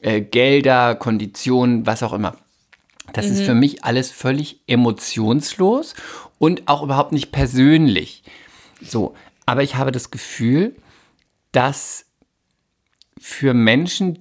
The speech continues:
Speaker 1: die generell sowas nicht beruflich machen und vielleicht die auch noch nie etwas verkauft haben, vielleicht einmal im Leben oder wie auch
Speaker 2: Mhm.
Speaker 1: immer, es natürlich eine, ein anderes Ding ist, sowas zu verhandeln.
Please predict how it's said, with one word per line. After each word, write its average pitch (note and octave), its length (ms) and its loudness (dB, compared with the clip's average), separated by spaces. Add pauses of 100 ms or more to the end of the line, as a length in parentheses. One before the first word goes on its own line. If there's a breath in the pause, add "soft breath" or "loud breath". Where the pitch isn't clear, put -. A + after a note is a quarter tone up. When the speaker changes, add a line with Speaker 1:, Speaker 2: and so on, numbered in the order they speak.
(140)
Speaker 1:
die C#3+ 200 -2
generell B2 440 0
sowas A#2 320 -4
nicht G#2+ 200 -4
beruflich G2+ 600 -10
machen G#2+ 520 -4 (680 soft breath)
und D3 180 2
vielleicht C#3 460 0
die - 140 -6
auch B2 140 -4
noch B2+ 160 -4
nie C#3 200 -2
etwas - 320 -6
verkauft C#3 600 -2
haben, D#3+ 180 0
vielleicht G#2 340 -8
einmal G2 400 -6
im G2 120 -6
Leben D3 640 2
oder G#2 260 -8
wie G#2+ 100 -4
auch - 80 -4
Speaker 2:
Mhm. G#3 80 0
Speaker 1:
immer, - 300 2 (1300 loud breath)
es D#3+ 220 -2
natürlich C#3 540 0
eine, B2+ 180 -2 (220)
ein C3 240 0
anderes C#3 640 -2 (240)
Ding D#3+ 280 4
ist, - 280 -8
sowas - 320 -10
zu - 120 -12
verhandeln. - 600 -10